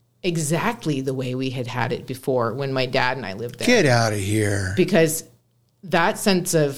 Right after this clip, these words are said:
Speaker 1: stability,
Speaker 2: Sure.
Speaker 1: you know, uh,
Speaker 2: Mm-hmm.
Speaker 1: familiarity, <laughs>
Speaker 2: Mm-hmm.
Speaker 1: uh, for a lot of people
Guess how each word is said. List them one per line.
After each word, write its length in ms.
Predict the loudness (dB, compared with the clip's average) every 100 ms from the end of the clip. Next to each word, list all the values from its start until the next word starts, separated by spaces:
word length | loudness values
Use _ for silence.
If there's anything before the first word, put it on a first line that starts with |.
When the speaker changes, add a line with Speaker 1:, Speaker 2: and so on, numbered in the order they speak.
| -8
Speaker 1:
stability, 800 | -8 -4 -2 2 4 4 2 0
Speaker 2:
Sure. 320 | 2 4 4 4
Speaker 1:
you 120 | 2
know, 220 | 2 0
uh, 360 | -2 -4 -2 0
Speaker 2:
Mm-hmm. 160 | 4
Speaker 1:
familiarity, 920 | 4 4 4 4 2 2 4 6 6
<laughs> 40 | 6
Speaker 2:
Mm-hmm. 920 | 6 6 4 4 2 4 6 4 0 -8 _ 0
Speaker 1:
uh, 80 | 2
for 180 | 4
a 60 | 4
lot 240 | 4 4
of 80 | 4
people 500 | 2 -4 -4 -6 -8